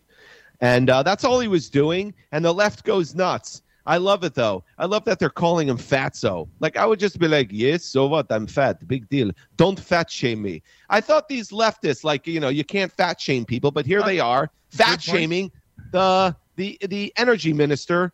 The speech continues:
Speaker 1: of Israel.
Speaker 2: You do
Speaker 1: "You
Speaker 2: have
Speaker 1: are
Speaker 2: a good,
Speaker 1: fatso."
Speaker 2: good point there. I'm looking at his picture. He's not that fat. He's bulky.
Speaker 1: He's not
Speaker 2: He's not
Speaker 1: fat at all, but I guess they couldn't come up with anything
Speaker 2: He's
Speaker 1: better.
Speaker 2: formidable. He's formidable. That's not fat.
Speaker 1: So he, they just said,
Speaker 2: Cat
Speaker 1: "We
Speaker 2: lady.
Speaker 1: c-"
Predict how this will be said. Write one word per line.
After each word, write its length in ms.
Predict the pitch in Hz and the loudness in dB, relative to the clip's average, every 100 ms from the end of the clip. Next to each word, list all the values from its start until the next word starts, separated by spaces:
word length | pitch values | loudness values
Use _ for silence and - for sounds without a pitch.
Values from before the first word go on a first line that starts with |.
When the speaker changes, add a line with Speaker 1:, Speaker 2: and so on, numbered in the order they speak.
| - | -2
Speaker 1:
of 160 | 196 190 | 0 0
Israel. 520 | 240 165 127 85 78 _ - | 0 -2 -4 -4 -12 _ -20
Speaker 2:
You 200 | 143 135 | -16 -6
do 120 | - | 0
Speaker 1:
"You 60 | 143 | 4
Speaker 2:
have 140 | 143 | 4
Speaker 1:
are 120 | 131 | 4
Speaker 2:
a 40 | 113 | 0
good, 140 | 160 | 0
Speaker 1:
fatso." 460 | 147 139 - 139 95 | 0 0 -2 -6 -6
Speaker 2:
good 60 | |
point 200 | 147 185 | -4 -6
there. 140 | - 131 - | -8 -12 -2
I'm 160 | 165 185 | 0 0
looking 260 | 226 226 269 | -2 -6 -6
at 60 | |
his 120 | 262 - | -6 -4
picture. 320 | 240 - 262 | -6 -4 -6
He's 140 | 208 214 | -6 -6
not 160 | 240 | -2
that 180 | 233 190 | 0 -2
fat. 320 | - 135 117 | -2 -4 -4
He's 180 | 190 180 | -10 -12
bulky. 600 | 147 170 233 - 120 170 - _ _ | -6 -4 -4 -6 -12 -14 -20 _ _
Speaker 1:
He's 220 | - 165 - | 0 0 2
not 120 | 202 | 2
Speaker 2:
He's 60 | 214 | 2
not 60 | |
Speaker 1:
fat 200 | 202 190 | 0 -2
at 100 | 175 | -2
all, 400 | 160 170 120 101 - _ - | -4 -6 -8 -10 -20 _ -10
but 240 | 113 113 | -8 -4
I 80 | 127 | -4
guess 240 | 117 151 | 0 0
they 120 | - 139 | 0 -2
couldn't 240 | 160 139 | -2 -4
come 220 | - 127 | -2 0
up 140 | 127 - | 0 -2
with 140 | 117 | -2
anything 260 | 113 98 104 | 0 0 -2
Speaker 2:
He's 60 | |
Speaker 1:
better. 280 | 104 107 104 | -4 -2 0
Speaker 2:
formidable. 580 | 202 220 185 147 120 117 - - | 2 2 2 -4 -10 -16 -20 -16
He's 180 | 160 - | -14 -12
formidable. 500 | - 175 139 113 110 | -8 -6 -6 -12 -14
That's 200 | 127 175 | -12 -8
not 160 | 147 | -10
fat. 400 | - - - - - _ _ _ _ - | -8 -8 -8 -12 -20 _ _ _ _ -20
Speaker 1:
So 440 | - 92 78 85 - _ _ | -10 -6 -6 -8 -16 _ _
he, 160 | - 110 | -4 -2
they 200 | 107 104 | 0 0
just 200 | 107 98 | 0 2
said, 240 | 98 - | 0 0
Speaker 2:
Cat 240 | - 185 226 | 2 2 4
Speaker 1:
"We 100 | 214 | 0
Speaker 2:
lady. 160 | 170 | -2
Speaker 1:
c-" 60 | 170 | -8